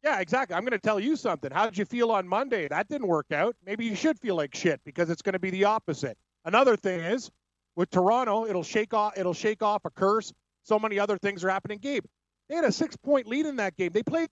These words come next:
they played like junk that game. That was like, they didn't play well at all, and they still, at the end of the game, before Klay Thompson hit shots,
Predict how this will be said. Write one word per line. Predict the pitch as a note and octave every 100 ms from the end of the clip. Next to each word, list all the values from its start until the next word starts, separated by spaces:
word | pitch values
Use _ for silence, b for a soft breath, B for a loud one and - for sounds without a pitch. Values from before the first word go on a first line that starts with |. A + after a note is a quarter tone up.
| D4+
they | B3+
played | - B3 B3 C4+
like | D4 D4
junk | - A3 D#4+ -
that | E3+ C#3+
game. | D#3 B2+ -
That | G3+ D#4+
was | C4+
like, | A#3 G3 - _ _ _ _ -
they | C#4+
didn't | F#4 E4
play | A#3+ C#4 B3+
well | G#3+ A#3
at | G3+
all, | G#3 A#3
and | G3
they | F3 D#3
still, | - A3 A#3+ A#3+
at | F#3+ F#3+
the | G3 F#3+
end | G#3+
of | G#3+
the |
game, | G3 F#3+ F#3+
before | E3 - E3+
Klay | - G#3+ A#3+
Thompson | A#3 A3+ - G3+
hit | G3
shots, | - E3+ F3